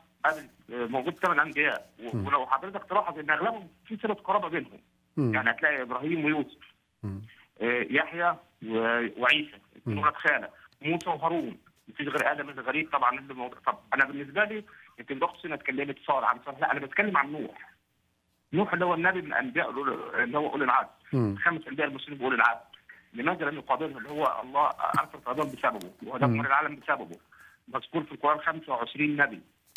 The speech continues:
Speaker 1: مفيش واحد من-، ما، ما جابتش غير الثمانية دول بس اللي جابها لهم. طيب يعني مع-، دي، دي برضه كده أنا بعتقد إن ده الإسلام ظالم،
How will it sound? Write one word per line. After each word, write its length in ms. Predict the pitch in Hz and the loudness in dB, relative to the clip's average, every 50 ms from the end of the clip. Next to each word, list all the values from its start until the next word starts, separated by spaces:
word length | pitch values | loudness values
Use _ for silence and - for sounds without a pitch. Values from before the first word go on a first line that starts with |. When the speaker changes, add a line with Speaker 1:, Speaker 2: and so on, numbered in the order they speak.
| - 107 | -14 -12
Speaker 1:
مفيش 280 | 101 - - 151 - | -10 -8 -4 -2 0
واحد 240 | 156 156 - 143 135 | 0 2 2 0 0
من-، 200 | 147 160 131 - | 0 -2 0 2
ما، 160 | 135 139 - | 2 0 0
ما 100 | - 120 | 0 0
جابتش 320 | 117 123 120 165 160 - 151 | 0 0 0 0 -2 -4 -8
غير 180 | 139 151 139 - - _ - | -8 -8 -8 -10 -14 _ -20
الثمانية 320 | - _ 151 151 156 147 | -2 _ 0 0 0 -2
دول 220 | 147 151 147 143 | 0 0 0 0
بس 60 | 143 - | 0 -4
اللي 120 | 135 123 127 | -12 -4 -2
جابها 200 | 127 123 131 120 | 0 0 0 0
لهم. 180 | 104 - - _ _ _ _ _ _ _ _ _ | -2 -6 -18 _ _ _ _ _ _ _ _ _
طيب 180 | 90 90 87 | -6 -4 0
يعني 220 | 90 92 95 98 95 | 0 0 0 0 0
مع-، 260 | 98 95 - - 98 | 0 0 0 0 -4
دي، 120 | 104 110 | -6 -4
دي 100 | 110 127 | -6 0
برضه 320 | 131 139 139 139 143 143 - - 107 110 - - | 2 2 0 0 -2 -12 -10 -2 -2 -2 -2 0
كده 120 | 143 143 | -2 0
أنا 80 | 147 143 | 0 0
بعتقد 360 | 120 139 - - 147 - 147 | -2 -2 -4 -4 -6 -10 -10
إن 120 | 143 143 113 | -10 -4 -2
ده 120 | 131 143 | -2 -2
الإسلام 380 | 135 117 - - - 165 160 - | -2 -8 -6 -2 -2 -2 -2 0
ظالم، 240 | - 175 - - | 0 0 0 0